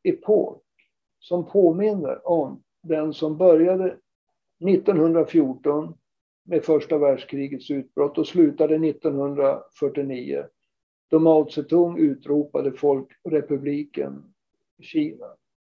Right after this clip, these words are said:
Och under den tiden så utkämpades två världskrig.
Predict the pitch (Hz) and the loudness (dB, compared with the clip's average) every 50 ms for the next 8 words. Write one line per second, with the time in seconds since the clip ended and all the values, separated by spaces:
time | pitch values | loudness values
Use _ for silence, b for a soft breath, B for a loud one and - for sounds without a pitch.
0 | _ _ _ _ _ _ _ _ _ _ _ _ _ _ _ - 160 170 185 190 | _ _ _ _ _ _ _ _ _ _ _ _ _ _ _ 2 4 6 6 6
1 | 185 185 196 196 202 202 196 - - 175 180 160 135 - - - - _ _ _ | 4 2 2 2 0 0 -2 -2 -2 -2 -2 -2 -2 -4 -8 -10 -14 _ _ _
2 | _ _ _ _ _ _ _ _ _ _ _ _ - - 160 151 151 - - - | _ _ _ _ _ _ _ _ _ _ _ _ -8 -6 -4 -4 -4 -6 -6 -2
3 | 196 165 151 - - 165 165 165 160 - 151 143 143 147 143 139 - - _ _ | 0 0 0 0 -2 -2 -2 -2 0 0 0 0 0 0 -2 -4 -8 -16 _ _
4 | _ _ _ - - 220 226 208 165 131 123 117 - - - - 151 - - - | _ _ _ -2 2 4 4 4 4 2 0 -2 -6 -10 -14 -14 -14 -14 -14 -16